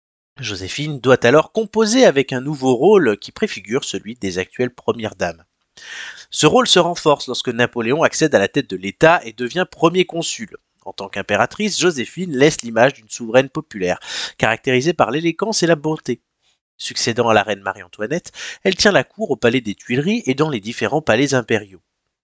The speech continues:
Napoléon veut en effet faire de sa cour la plus fastueuse d'Europe, et l'impératrice joue un, joue un rôle déterminant dans le déploiement de cette stratégie d'influence.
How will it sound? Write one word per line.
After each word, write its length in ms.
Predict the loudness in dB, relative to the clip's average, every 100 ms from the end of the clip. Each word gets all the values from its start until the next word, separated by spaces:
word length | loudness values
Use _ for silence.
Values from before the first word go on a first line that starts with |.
| _ -18
Napoléon 420 | -12 -6 -4 -4 -8 -16 -14 -4
veut 100 | -4 -4
en 120 | -8
effet 340 | -8 2 2
faire 260 | 4 2 2
de 80 | 0
sa 160 | -2
cour 260 | 0 0 4
la 120 | 4
plus 160 | 4 -6
fastueuse 720 | 2 2 2 -4 -4 -4 -2
d'Europe, 440 | 2 4 4 2 _ -14 -10 0
et 100 | 4
l'impératrice 760 | 4 4 -2 -6 -6 -4 -4
joue 200 | -4 -8 -6
un, 280 | -4 -4 -6
joue 180 | -2 2
un 80 | 2
rôle 320 | 4 2 2
déterminant 840 | 0 -4 -4 -6 _ -4 0 0
dans 240 | 2 2 2
le 120 | 0
déploiement 600 | -4 -6 -6 -10 -8 -6
de 120 | -4
cette 180 | -6 -6
stratégie 460 | -6 -8 -6 -10 -6
d'influence. 640 | -6 -8 -16 -14 -12